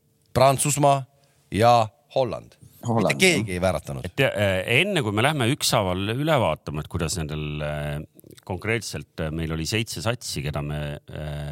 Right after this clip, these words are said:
Speaker 3: rohkem üle vaatasime eelmine kord. Äh, m-, ma huvi pärast vaatasin neli aastat tagasi, mis juhtus nende satsidega või, või kuidas, äh, kuidas näiteks alustasid need satsid, kes jäid alagrupis,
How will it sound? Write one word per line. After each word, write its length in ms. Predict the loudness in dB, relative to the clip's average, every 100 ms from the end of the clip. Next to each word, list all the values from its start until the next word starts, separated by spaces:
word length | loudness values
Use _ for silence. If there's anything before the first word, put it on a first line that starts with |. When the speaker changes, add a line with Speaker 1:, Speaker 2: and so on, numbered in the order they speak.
| -6
Speaker 3:
rohkem 460 | -6 -6 -12 -10 -10
üle 300 | -8 -4 -2
vaatasime 540 | -2 -6 -12 -10 -6
eelmine 260 | -6 -8 -10
kord. 300 | -14 -16 -20 -20 -20 -20 -20 -20 _ -8
Äh, 160 | -8
m-, 640 | -10 -16 -20 -20 -18 -18 -10
ma 160 | -4
huvi 240 | 0 2 4
pärast 360 | 4 2 0 0
vaatasin 400 | 0 -2 -4 -2
neli 300 | -2 0 0
aastat 320 | 0 -4 -4
tagasi, 400 | -2 0 -2 -4
mis 220 | -4 -4
juhtus 340 | -4 -6 -8 -6
nende 240 | -6 -4
satsidega 680 | -4 -6 -8 -6 -6 -2 -2
või, 400 | -2 -4 -2 -6 -6
või 240 | -6 -4 -4 -4 -6 -6
kuidas, 420 | -4 0 0 0 -6 -6
äh, 240 | -4 -4 -6 -10 -18 -6
kuidas 540 | 0 2 0 -2 -4
näiteks 400 | -4 -4 -6 0
alustasid 720 | 0 0 -4 -8 -8 -10 -4 -4 -2
need 160 | -2 -4
satsid, 320 | -6 -10 -10
kes 160 | -8
jäid 240 | -4 -2 -2
alagrupis, 640 | -2 -6 -12 -12 -8 -8